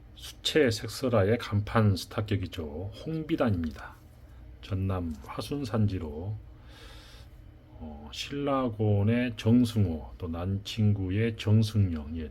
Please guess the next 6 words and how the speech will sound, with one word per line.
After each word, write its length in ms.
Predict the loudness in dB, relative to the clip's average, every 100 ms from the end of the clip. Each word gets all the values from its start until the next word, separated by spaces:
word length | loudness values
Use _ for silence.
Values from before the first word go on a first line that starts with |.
| -10
두, 480 | -4 -4 -2 -4 -4 -8
어, 220 | -16 -12 -4
형제분이 640 | -2 0 0 0 0 -2
명명 340 | -2 -4 -4 -4
등록한 440 | -6 -6 -2 2
개체입니다. 640 | 2 2 0 -2 -6 -12